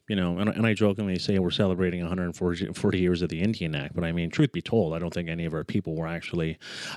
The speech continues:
uh, rejoicing. And in fact, you know, many, many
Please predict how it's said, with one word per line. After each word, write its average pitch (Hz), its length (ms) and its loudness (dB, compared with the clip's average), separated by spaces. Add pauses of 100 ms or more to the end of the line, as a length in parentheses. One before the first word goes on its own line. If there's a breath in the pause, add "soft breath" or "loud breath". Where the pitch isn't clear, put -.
(120)
uh, 85 720 2
rejoicing. 117 680 4 (160)
And 101 100 -4
in 98 80 -4
fact, 101 320 -2
you 104 60 0
know, 98 60 0
many, 101 280 0
many 98 400 0